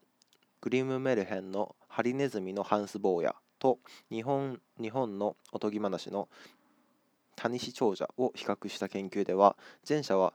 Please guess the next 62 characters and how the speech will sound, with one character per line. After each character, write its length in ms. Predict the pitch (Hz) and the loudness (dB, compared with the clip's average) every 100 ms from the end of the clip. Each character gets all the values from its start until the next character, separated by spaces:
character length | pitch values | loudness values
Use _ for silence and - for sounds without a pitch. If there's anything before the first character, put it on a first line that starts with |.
| _ | _
呪 240 | 110 107 | -2 2
い 60 | 120 | 2
か 120 | - | 4
ら 100 | 120 | 4
の 100 | 104 | 2
救 220 | - 101 | -2 -4
済 180 | 98 101 | 0 0
に 100 | 98 | 0
焦 220 | 95 107 | 0 -2
点 220 | 98 90 87 | 0 -2 -2
を 100 | - | -4
当 60 | |
て 120 | 87 - | -4 0
た 200 | 110 - | 2 2
物 180 | 107 101 | -4 0
語 100 | 101 | 0
で 300 | 98 92 87 | 0 0 2
あ 80 | 92 | 2
る 60 | |
の 100 | 87 | 0
に 160 | 82 85 | -6 -6
対 220 | - 90 | -2 -2
し、 240 | - 104 - - - - - | -2 -4 -6 -12 -20 -20 -6
後 180 | - 156 | 2 2
者 120 | - | 4
は 200 | 104 104 | 4 4
信 240 | - 104 104 | 2 -10 -4
仰 180 | 104 | -2
に 120 | 101 98 | -2 -2
よ 120 | 98 | 0
る 240 | 113 - _ | 0 0 _
祝 260 | - - | -14 -10
福 200 | 120 - | -12 -8
に 180 | 113 117 | -6 -4
焦 180 | 117 98 | 0 -2
点 180 | - 92 | -2 -6
を 80 | 87 - _ | -6 -10 _
当 80 | - | -4
て 140 | 95 | 2
た 160 | 107 - | 2 2
物 220 | 98 95 | -2 -2
語 100 | 98 | 0
で 320 | 90 87 87 | 0 -2 0
あ 60 | 90 | 0
る 80 | - | 0
こ 100 | 87 | -6
と 80 | |
か 140 | 90 90 | -4 2
ら、 160 | 87 - _ _ _ _ _ _ _ _ | 0 0 _ _ _ _ _ _ _ _
救 200 | - 135 | -6 -4
済 180 | 135 139 | 0 0
の 120 | 135 | 0
た 100 | 131 | -2
め 100 | 131 | -2
に 120 | 127 101 | -2 0
は 180 | 107 - | 0 0
暗 260 | - 107 | 2 4
い 40 | 110 | 4
側 240 | 110 113 | 0 -4
面 200 | 107 98 | -4 -4
と 180 | - 98 | -6 -6
の 200 | 107 | -4